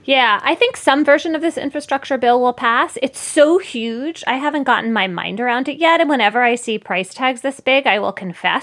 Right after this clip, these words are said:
that it makes me anxious to imagine the government spending that much money. That said, I really like some elements of this.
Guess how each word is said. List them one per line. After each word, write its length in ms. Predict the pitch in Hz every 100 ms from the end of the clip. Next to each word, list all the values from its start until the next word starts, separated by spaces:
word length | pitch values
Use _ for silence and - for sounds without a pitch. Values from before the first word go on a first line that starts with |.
| - -
that 200 | 165 151
it 160 | 170
makes 320 | 170 165 -
me 220 | 185 180 -
anxious 440 | 180 - 330 349 -
to 140 | 214
imagine 380 | 196 185 196 381
the 80 | 370
government 480 | 208 202 254 370 -
spending 600 | 262 214 240 214 196 165
that 360 | 180 196 - -
much 460 | 202 202 214 - -
money. 480 | 196 202 208 339 466 - - - -
That 300 | - 302 -
said, 260 | - 403 403
I 120 | 277
really 440 | 233 220 262 262 233
like 380 | 208 269 -
some 540 | - 214 202 185 180 175 - _ _
elements 460 | 185 226 165 156 -
of 160 | 185 -
this. 360 | 123 - -